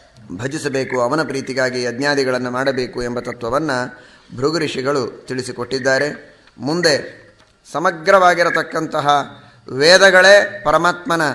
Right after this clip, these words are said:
ಸ್ತೋತ್ರದ ರೂಪದಲ್ಲಿವೆ ಎಂಬುದಾಗಿ ಶ್ರುತಿಗೀತೆಯ ವರ್ಣನೆ ಬರ್ತದೆ. ಅದನ್ನು ಪ್ರತ್ಯೇಕವಾಗಿ, ಸಾವಧಾನವಾಗಿ ಒಂದೊಂದೇ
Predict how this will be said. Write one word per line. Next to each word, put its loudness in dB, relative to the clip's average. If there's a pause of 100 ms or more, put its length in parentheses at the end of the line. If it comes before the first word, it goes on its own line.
(120)
ಸ್ತೋತ್ರದ 0
ರೂಪದಲ್ಲಿವೆ -2 (220)
ಎಂಬುದಾಗಿ 0 (100)
ಶ್ರುತಿಗೀತೆಯ -2
ವರ್ಣನೆ -2
ಬರ್ತದೆ. -6 (340)
ಅದನ್ನು 0
ಪ್ರತ್ಯೇಕವಾಗಿ, 2 (180)
ಸಾವಧಾನವಾಗಿ 0
ಒಂದೊಂದೇ -4